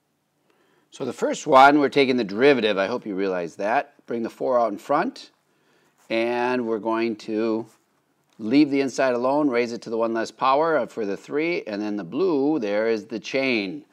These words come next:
the derivative of the inside. Similarly, for number two,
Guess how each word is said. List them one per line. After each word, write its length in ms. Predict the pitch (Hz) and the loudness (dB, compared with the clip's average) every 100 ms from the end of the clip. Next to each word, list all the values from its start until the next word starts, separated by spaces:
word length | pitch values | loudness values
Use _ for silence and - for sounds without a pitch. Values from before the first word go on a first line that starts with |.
| _ | _
the 80 | - | -16
derivative 400 | 87 98 104 107 | -10 -8 -6 -4
of 220 | 107 92 | -4 -4
the 120 | 98 | -6
inside. 840 | 98 101 - 127 113 101 82 - - _ _ _ - _ | -6 -8 -6 0 4 4 2 -10 -20 _ _ _ -20 _
Similarly, 600 | - 143 127 127 151 139 | -14 -8 -2 2 4 2
for 120 | 110 | 0
number 240 | 120 117 110 | -6 -4 -6
two, 600 | - 190 165 127 143 160 | -4 -2 2 4 2 0